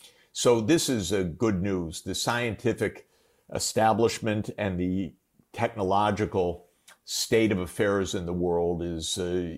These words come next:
is, is in overdrive in, in general. It's, uh,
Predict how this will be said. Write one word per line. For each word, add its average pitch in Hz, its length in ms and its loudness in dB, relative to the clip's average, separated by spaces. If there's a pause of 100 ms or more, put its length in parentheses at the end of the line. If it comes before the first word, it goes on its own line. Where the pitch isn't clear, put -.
is, 92 280 -4
is 92 340 -4
in 87 280 -6 (180)
overdrive 92 680 0
in, 82 280 -12
in 85 360 -8
general. 85 460 -2
It's, - 260 -6
uh, 85 260 -2